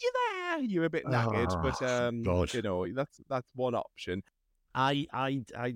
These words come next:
Speaker 2: I do like having the Ring doorbell. I don't have it on my phone. Becky and the
Speaker 1: Mm.
Speaker 2: girls have got it.
Speaker 1: Mm.
Speaker 2: And,
Speaker 1: Is
Speaker 2: uh,
Speaker 1: that 'cause you can't work it out?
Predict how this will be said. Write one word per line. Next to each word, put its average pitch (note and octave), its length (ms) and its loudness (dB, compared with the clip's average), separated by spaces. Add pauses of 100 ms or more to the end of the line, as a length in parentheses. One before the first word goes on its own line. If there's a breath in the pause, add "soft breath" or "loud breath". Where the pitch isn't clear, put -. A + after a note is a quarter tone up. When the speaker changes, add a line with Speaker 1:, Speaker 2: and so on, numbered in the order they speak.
Speaker 2:
I A#2+ 100 -2
do D3+ 180 2
like D3 200 0
having C3+ 180 -2
the A#2+ 140 2
Ring A#2 220 2
doorbell. F2+ 500 2 (520 loud breath)
I D3 200 0
don't D3 280 2
have C3+ 180 0
it B2 80 2
on B2 140 2
my A2+ 180 0
phone. F2 500 -2 (360)
Becky B2+ 300 4
and D2+ 100 2
the E2 60 2
Speaker 1:
Mm. G2+ 40 2
Speaker 2:
girls A2 240 4
have F#2 120 2
got D#2 140 0
it. D2 120 -6 (600)
Speaker 1:
Mm. G#2+ 280 0
Speaker 2:
And, F2+ 280 -2 (180)
Speaker 1:
Is G2+ 100 2
Speaker 2:
uh, - 0 -
Speaker 1:
that B2+ 140 2
'cause A#2 160 0
you A#2+ 80 0
can't G#2+ 240 -2
work G2+ 260 0
it A2 60 2
out? E2+ 360 0